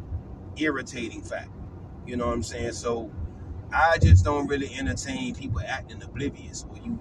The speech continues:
you know what I'm saying? You acting like this is a, like a brand new discovery to yourself. You know what I'm saying? Like if somebody say, "You need to lose weight," or "You need to work on your weight," or whatever,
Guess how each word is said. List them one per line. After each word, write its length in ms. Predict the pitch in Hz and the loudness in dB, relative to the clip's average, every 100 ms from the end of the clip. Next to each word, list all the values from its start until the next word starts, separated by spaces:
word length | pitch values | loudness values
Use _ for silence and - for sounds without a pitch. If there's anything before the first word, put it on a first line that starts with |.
| - | -6
you 60 | |
know 80 | - | -10
what 60 | - | -8
I'm 60 | |
saying? 280 | - - - | -10 -10 -10
You 120 | - | -8
acting 200 | - - | -8 -8
like 180 | - - | -10 -8
this 160 | - - | -8 -8
is 60 | |
a, 120 | 110 107 | -8 -6
like 200 | 107 - | -6 -6
a 60 | |
brand 380 | - 120 131 123 | -8 -6 -4 -6
new 80 | 120 | -6
discovery 560 | - - 127 127 - - | -6 -6 -4 -4 -4 -10
to 160 | - | -10
yourself. 420 | - - - - - - - - - - - | -12 -12 -10 -10 -10 -12 -12 -12 -12 -12 -8
You 80 | 120 | -4
know 80 | |
what 120 | 117 117 | -2 -4
I'm 100 | 117 | -6
saying? 220 | 127 117 | -6 -4
Like 140 | 110 | -4
if 100 | 107 | -4
somebody 420 | - 135 131 127 | -6 0 2 2
say, 440 | 123 - 120 113 107 - - - - - - - - - - - | 0 -4 -2 -2 -4 -10 -12 -12 -14 -14 -12 -12 -12 -12 -12 -8
"You 160 | - | -4
need 200 | 311 143 | 0 0
to 80 | 120 | 0
lose 380 | 123 143 131 - | 2 4 4 2
weight," 220 | - - - - | -2 -4 -6 -10
or 140 | 104 107 | -8 -2
"You 100 | 92 | -2
need 140 | 90 | -2
to 60 | - | -2
work 220 | 127 - | -2 -4
on 160 | 123 117 | -6 -6
your 120 | 117 | -6
weight," 240 | 131 - - | -6 -8 -10
or 80 | - | -10
whatever, 460 | - - - - | -2 2 2 0